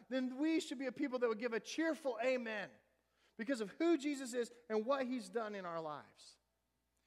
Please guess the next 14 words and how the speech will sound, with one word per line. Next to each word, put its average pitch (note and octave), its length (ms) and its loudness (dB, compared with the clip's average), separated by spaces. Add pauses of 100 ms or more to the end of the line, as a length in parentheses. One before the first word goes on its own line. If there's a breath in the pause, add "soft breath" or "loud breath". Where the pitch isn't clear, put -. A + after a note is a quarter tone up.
(140)
You - 60 -14
see, C4+ 100 -2
you C#4 60 2
need D4 160 2
to B3+ 60 2
understand A#3+ 420 -2
something G3+ 200 -2
this E3+ 200 -6
morning. D3 220 -4 (200 loud breath)
It's A3 220 -2
not C4+ 420 0
what B3 220 4
he A#3 180 -4
does, G3 600 -2